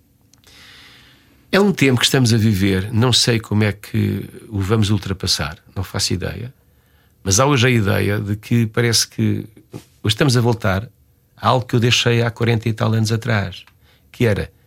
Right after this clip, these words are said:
havia, Almada era um ninho, e ainda é, eh, de músicos. Na altura havia muitos grupos,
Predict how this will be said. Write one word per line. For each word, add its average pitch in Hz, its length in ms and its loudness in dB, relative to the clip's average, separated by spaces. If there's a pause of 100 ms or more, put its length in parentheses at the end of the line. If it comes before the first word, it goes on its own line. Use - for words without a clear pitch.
(140)
havia, 104 460 2 (280)
Almada 98 600 0
era 95 200 -2
um 95 80 0
ninho, 101 400 2
e 226 120 -4
ainda 190 180 2
é, 98 260 -2 (540)
eh, 107 240 0
de 104 120 0
músicos. 107 540 0 (540)
Na 113 100 4
altura 110 240 0
havia 92 300 -2
muitos 117 500 2
grupos, 87 360 -6